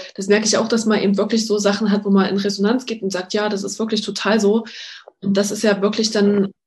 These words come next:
dieses, finde ich, immer wieder kleine Wunder, was eben so in Coachings passiert oder wenn man eben mit einer fremden Person, ähm, über,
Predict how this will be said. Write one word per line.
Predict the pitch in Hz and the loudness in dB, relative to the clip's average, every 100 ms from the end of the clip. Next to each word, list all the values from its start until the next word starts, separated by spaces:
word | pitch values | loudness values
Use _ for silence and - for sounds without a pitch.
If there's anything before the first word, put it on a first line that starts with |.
| _ _ _ _ _ _ _ _ _ | _ _ _ _ _ _ _ _ _
dieses, | 202 190 202 196 - - - - | 0 4 4 4 -2 -16 -20 -4
finde | 240 214 | 2 2
ich, | 220 | 4
immer | 220 | 4
wieder | 220 214 202 | 6 6 6
kleine | 220 202 202 170 | 4 4 4 4
Wunder, | 262 277 | 4 6
was | 202 202 | 4 2
eben | 202 196 | 0 2
so | 208 | 0
in | 185 190 | -2 -4
Coachings | - 240 254 247 226 - | 2 2 2 0 -2 -6
passiert | 196 196 - 277 277 | -6 -4 2 2 2
oder | 190 | 2
wenn | 190 | 2
man | 208 202 | 0 0
eben | 202 196 196 196 - - - - | 0 4 4 4 -4 -18 -6 0
mit | 208 214 | 2 2
einer | 202 | 0
fremden | - 202 240 - 269 285 285 _ _ _ _ _ _ - | 0 2 2 2 -2 -2 -4 _ _ _ _ _ _ 0
Person, | 220 202 220 269 233 - | 2 6 4 4 0 0
ähm, | - 196 196 | 2 4 4
über, | 196 202 202 196 190 | 4 2 4 4 0